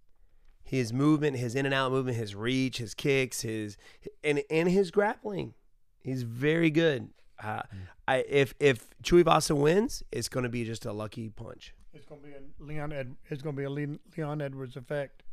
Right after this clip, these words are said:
Speaker 2: Mm-hmm.
Speaker 3: I think, uh, I think Gane is gonna be all over him,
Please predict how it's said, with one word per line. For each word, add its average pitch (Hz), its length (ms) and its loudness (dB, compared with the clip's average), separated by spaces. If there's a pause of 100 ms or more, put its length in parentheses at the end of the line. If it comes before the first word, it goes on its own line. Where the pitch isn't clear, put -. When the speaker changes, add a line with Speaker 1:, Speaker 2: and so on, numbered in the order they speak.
(520)
Speaker 2:
Mm-hmm. 104 340 6 (200)
Speaker 3:
I 139 120 -2
think, 143 440 -4
uh, 139 300 0
I 143 100 -4
think 143 280 -6 (440)
Gane 143 300 -2
is 135 120 -6
gonna 139 220 -6
be 139 120 -6
all 143 200 0
over 147 240 -2
him, 156 160 -4